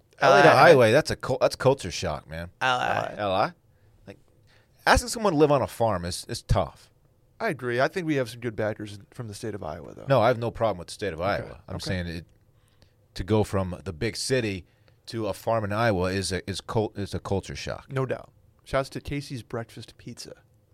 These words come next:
Speaker 1: Sure.
Speaker 3: It's a gas station pizza, but it's really good.
Speaker 1: Okay.
Speaker 2: Victor-, the only reason Victoria was on, um, this is from the podcast I'm reading, the only reason she was on The Bachelor is because she got denied first by Love Island.
Speaker 3: Really?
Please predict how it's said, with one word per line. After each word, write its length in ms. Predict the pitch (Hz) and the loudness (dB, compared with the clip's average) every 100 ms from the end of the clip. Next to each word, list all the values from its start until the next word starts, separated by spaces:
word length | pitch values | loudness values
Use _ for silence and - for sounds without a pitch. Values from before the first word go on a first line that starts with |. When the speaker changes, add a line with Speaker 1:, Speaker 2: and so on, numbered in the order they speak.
| _ _ _ | _ _ _
Speaker 1:
Sure. 440 | - - 85 71 - _ - | -16 -10 -8 -10 -16 _ -20
Speaker 3:
It's 100 | - | -12
a 40 | |
gas 220 | 110 101 | -8 -8
station 340 | - - - - | -10 -16 -18 -20
pizza, 280 | - - - | -20 -20 -20
but 100 | - | -20
it's 140 | - | -18
really 220 | 120 135 | -14 -14
good. 180 | 135 82 - _ _ - | -16 -20 -20 _ _ -20
Speaker 1:
Okay. 180 | 85 76 _ _ _ _ | -18 -18 _ _ _ _
Speaker 2:
Victor-, 360 | 135 - 175 156 | -12 -6 -6 -4
the 100 | 143 | -4
only 140 | 202 | -2
reason 240 | 208 180 165 | -4 -4 -6
Victoria 420 | 143 147 143 139 | -8 -4 -4 -4
was 140 | 117 | -6
on, 400 | 110 127 117 113 - _ _ _ _ | -8 -6 -6 -10 -20 _ _ _ _
um, 140 | 127 139 | -14 -10
this 180 | 143 | -10
is 100 | 135 | -10
from 200 | - 139 123 | -8 -6 -6
the 60 | |
podcast 500 | - 120 113 107 107 | -8 -8 -8 -12 -12
I'm 120 | 110 | -14
reading, 260 | 110 107 107 _ _ _ - | -12 -12 -14 _ _ _ -8
the 80 | 143 | -2
only 100 | 165 | 0
reason 240 | 160 151 | -2 -4
she 140 | 143 135 | -8 -10
was 100 | 117 | -8
on 460 | 123 127 123 113 - | -4 -2 -4 -6 -14
The 80 | 127 | -14
Bachelor 480 | 113 110 117 143 139 | -8 -6 -6 -8 -10
is 140 | 123 | -10
because 260 | 123 - 127 | -14 -14 -14
she 140 | 123 | -10
got 100 | 120 | -10
denied 400 | 120 113 117 117 | -8 -8 -8 -8
first 260 | - 117 - | -10 -12 -12
by 100 | 107 | -14
Love 220 | 113 107 | -14 -16
Island. 360 | 90 76 151 _ _ _ _ _ _ _ _ _ - | -18 -20 -20 _ _ _ _ _ _ _ _ _ -16
Speaker 3:
Really? 380 | 330 - - | -12 -12 -16